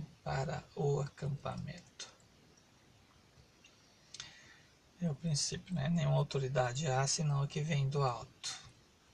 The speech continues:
Depois disso, versículo trinta e um, Depois disso veio um vento da parte do Senhor que trouxe codornizes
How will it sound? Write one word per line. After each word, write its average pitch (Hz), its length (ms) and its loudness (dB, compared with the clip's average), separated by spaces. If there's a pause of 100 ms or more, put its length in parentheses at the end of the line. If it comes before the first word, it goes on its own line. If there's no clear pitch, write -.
(680)
Depois 190 480 10
disso, - 600 6 (1120)
versículo 151 460 0
trinta 147 280 2
e 135 40 2
um, 139 120 0
Depois 180 400 6
disso 190 340 2
veio 190 400 8
um 165 160 8
vento 180 480 4
da 147 160 6
parte 170 360 4
do 156 100 0
Senhor 139 340 2
que 175 160 0
trouxe 190 540 6
codornizes 175 1300 6